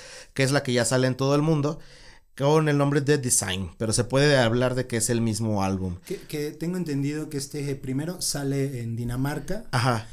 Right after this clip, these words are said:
Speaker 2: Porque la, la cosa simpática de esto, ¿no? Que creo que incluso a los propios Beatles les pasó,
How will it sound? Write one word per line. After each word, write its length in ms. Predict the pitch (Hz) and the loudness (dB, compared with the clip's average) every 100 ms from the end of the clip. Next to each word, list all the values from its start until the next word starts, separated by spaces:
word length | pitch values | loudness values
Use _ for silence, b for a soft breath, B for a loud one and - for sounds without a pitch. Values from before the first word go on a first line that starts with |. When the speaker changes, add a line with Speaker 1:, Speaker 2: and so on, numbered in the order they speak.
| B - | B -4
Speaker 2:
Porque 500 | 151 180 147 165 - | -2 -4 -6 -10 -6
la, 140 | 151 156 | -6 -4
la 180 | 143 135 | -4 0
cosa 380 | 175 214 208 - - | 0 0 -2 -6 0
simpática 680 | 135 131 135 - 139 123 | 4 4 2 0 0 2
de 120 | 117 120 | 4 4
esto, 220 | - 120 | 2 2
¿no? 160 | 156 | 0
Que 160 | 170 165 | 0 2
creo 180 | 165 185 | 2 4
que 80 | 190 | 2
incluso 360 | 143 139 170 | 2 2 2
a 20 | |
los 120 | 139 - | 2 2
propios 340 | 135 143 127 | -4 -2 0
Beatles 260 | 127 127 123 | 2 2 0
les 160 | 110 | -4
pasó, 500 | - 196 - 123 123 | -4 -2 2 2 0